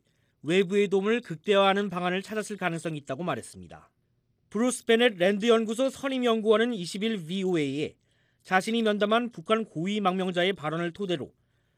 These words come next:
천구백구십 년대부터 백여 명 규모의 옛 소련 출신 핵 미사일 과학자들이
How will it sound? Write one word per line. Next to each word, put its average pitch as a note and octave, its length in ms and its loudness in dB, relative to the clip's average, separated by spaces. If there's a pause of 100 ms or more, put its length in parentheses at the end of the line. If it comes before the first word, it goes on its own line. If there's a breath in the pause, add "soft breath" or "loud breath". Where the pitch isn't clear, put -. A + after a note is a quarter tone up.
(120)
천구백구십 A3 720 0
년대부터 G3+ 600 0
백여 D3+ 300 0
명 G#3 180 0
규모의 F3 400 -2 (400)
옛 F3 100 2
소련 G#3+ 320 0
출신 A3+ 360 -8
핵 A3 280 -10
미사일 F3 320 0
과학자들이 C3+ 600 -6